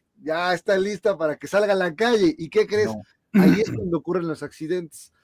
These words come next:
Speaker 2: Sí.
Speaker 1: Porque entonces viene, viene Firulais o Solovino y hace su travesura.
Speaker 2: Es correcto. Y hay unos que son buenísimos y a la primerita luego, luego le
Speaker 1: Uy,
Speaker 2: atinan.
Speaker 1: sí.
Speaker 2: Entonces,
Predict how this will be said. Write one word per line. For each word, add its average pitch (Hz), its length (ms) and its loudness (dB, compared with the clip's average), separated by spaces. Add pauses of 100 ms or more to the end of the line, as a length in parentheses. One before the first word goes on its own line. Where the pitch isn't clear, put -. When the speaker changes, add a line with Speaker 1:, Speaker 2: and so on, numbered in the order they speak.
Speaker 2:
Sí. - 180 -2
Speaker 1:
Porque 156 160 0
entonces 190 340 -2
viene, 202 520 0
viene 190 320 -2
Firulais 185 560 0
o 160 80 -4
Solovino 202 720 -2 (380)
y 143 140 -2
hace 156 220 -4
su 123 140 -10
travesura. 120 560 -12 (220)
Speaker 2:
Es 143 160 -4
correcto. 147 500 -2
Y 135 80 -2
hay 165 140 4
unos 180 160 0
que - 60 -16
son 160 140 -4
buenísimos 160 580 -2
y 123 40 -6
a 117 60 -4
la 120 140 -6
primerita 135 560 -2
luego, 143 220 2
luego 131 160 0
le 113 120 -2
Speaker 1:
Uy, 160 120 0
Speaker 2:
atinan. 95 160 -6
Speaker 1:
sí. 139 180 -2
Speaker 2:
Entonces, - 440 -12